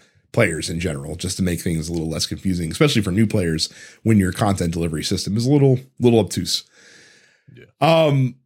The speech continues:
Speaker 1: you know, Micah said, "New year, same him." Uh, so is Square Enix, apparently, uh, because they once again have released, uh, their, the president of Square Enix,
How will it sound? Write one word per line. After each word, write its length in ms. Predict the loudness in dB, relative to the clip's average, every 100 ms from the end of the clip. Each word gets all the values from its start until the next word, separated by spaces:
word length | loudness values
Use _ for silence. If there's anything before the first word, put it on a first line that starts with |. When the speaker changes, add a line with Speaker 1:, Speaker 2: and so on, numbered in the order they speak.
| _ _ _ _ _ _ _ _ _
Speaker 1:
you 80 | 2
know, 80 | 4
Micah 300 | 4 2 0
said, 240 | 2 4
"New 140 | 4 4
year, 260 | 4 4 2
same 300 | 2 4 4
him." 420 | 4 0 -2 -6
Uh, 340 | -2 0 0 -2
so 360 | 0 0 2 2
is 420 | 4 4 2 -2
Square 360 | -2 0 0 2
Enix, 420 | 0 0 -4 -6
apparently, 680 | -2 0 0 -2 -4 -6 -8 -4
uh, 220 | 0 0
because 400 | 0 0 0 2
they 200 | 4 4
once 280 | 4 2 0
again 240 | 2 2
have 160 | 2 0
released, 520 | 0 2 2 0 -4 -2
uh, 280 | -2 0
their, 300 | -2 -4 -4 -6
the 180 | -6
president 340 | 0 2 2 0
of 60 | -2
Square 220 | 0 0
Enix, 420 | 0 -2 -4 -10